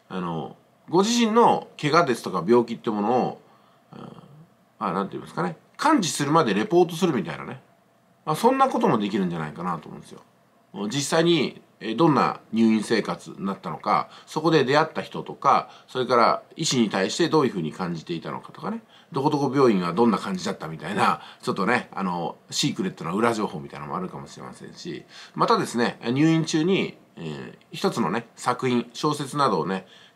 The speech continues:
書き上げていって、それをプレゼントするみたいなこともあるのかもしれませんし、まあ、ここは本当、それぞれの能力と経験に応じたアイデア次第なのかなと思いますよね。まあ、クラウドファンディングっていうのもあるんじゃないかなと思いますんで、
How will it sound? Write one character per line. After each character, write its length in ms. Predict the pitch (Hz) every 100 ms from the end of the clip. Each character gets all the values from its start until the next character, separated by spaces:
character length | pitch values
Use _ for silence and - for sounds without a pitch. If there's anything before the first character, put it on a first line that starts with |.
| -
書 80 |
き 140 | 123 127
上 80 | 101
げ 100 | 90
て 100 | 92
い 40 |
っ 60 | 87
て、 140 | 170
そ 120 | 151
れ 60 | 127
を 80 | 110
プ 100 | 113
レ 80 |
ゼ 80 | 104
ン 80 | 78
ト 60 | -
す 100 | 82
る 40 |
み 80 | 76
た 100 | 71
い 20 |
な 80 | 69
こ 100 | -
と 80 | -
も 240 | 151 - - -
あ 80 | 95
る 60 |
の 100 | 101
か 120 | 80 69
も 100 | 67
し 100 | 71
れ 60 |
ま 80 | 67
せ 100 | 80
ん 80 | 69
し、 220 | - 71 - - -
ま 100 | 127
あ、 20 |
こ 160 | 185
こ 100 | 180
は 60 | 208
本 180 | 190 185
当、 260 | 185 151 -
そ 120 | -
れ 60 | 180
ぞ 140 | 143
れ 60 | 110
の 300 | 135 101 -
能 180 | 143 139
力 160 | 110
と 100 | 95
経 200 | - 107
験 160 | 98 104
に 80 | 101
応 100 | 101
じ 140 | -
た 260 | 131 101 -
ア 80 | 117
イ 60 |
デ 80 | 104
ア 40 | 104
次 120 | 110
第 140 | 98
な 80 | 73
の 80 | 69
か 120 | 76
な 120 | 98
と 80 | 110
思 100 | -
い 40 | 78
ま 100 | -
す 80 |
よ 80 | -
ね。 180 | - - _ _ - - -
ま 80 | 123
あ、 40 |
ク 120 | 123
ラ 80 | 170
ウ 40 | 175
ド 80 | 165
フ 80 |
ァ 80 | 170
ン 60 | 156
デ 80 | 95
ィ 40 |
ン 20 |
グ 80 | 80
っ 20 |
て 140 | 82 92
い 20 |
う 20 |
の 60 | 85
も 280 | 90 78 -
あ 80 | 127
る 80 | 101
ん 80 |
じ 60 | 78
ゃ 20 |
な 100 | 71
い 60 | 69
か 100 | 87
な 140 | 90
と 100 | -
思 80 | 71
い 20 |
ま 120 | 65
す 120 | - -
ん 60 |
で、 260 | 85 95 71